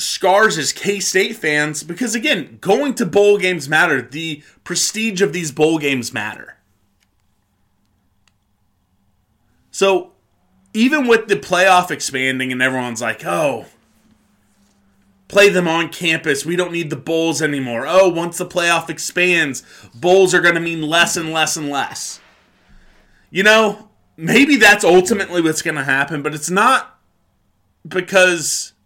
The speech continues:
people like you, people like me, the true college football fans, it's not because we don't like them. It's because that's what suits in New York think.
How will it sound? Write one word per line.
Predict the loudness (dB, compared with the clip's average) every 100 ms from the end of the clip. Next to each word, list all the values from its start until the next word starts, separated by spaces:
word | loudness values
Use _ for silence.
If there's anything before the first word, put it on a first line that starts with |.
| _ -12
people | -10 -6
like | 0 0 -2
you, | -6 -6 -6 -6
people | -8 -10 -4
like | -4 -4
me, | -4 -4 -4 -8 _ _ _ _ _ _ _ _ _ _ _ _
the | -12
true | -6 0 2 0
college | 2 4 4 2
football | -2 -2 0 0
fans, | 0 -6 -6 -14 _ -20
it's | -6
not | -2 0
because | 2 0 0
we | -6 0
don't | 2 0 0
like | -2 -2
them. | -6 -8 -10 _ _ _ _ _
It's | -12 -12
because | -2 0 2
that's | 2 0
what | -4
suits | -4 -2 -2 -2 -4
in | -4
New | -4
York | 0 2 2 0 -6
think. | -10 -10 -12 _ _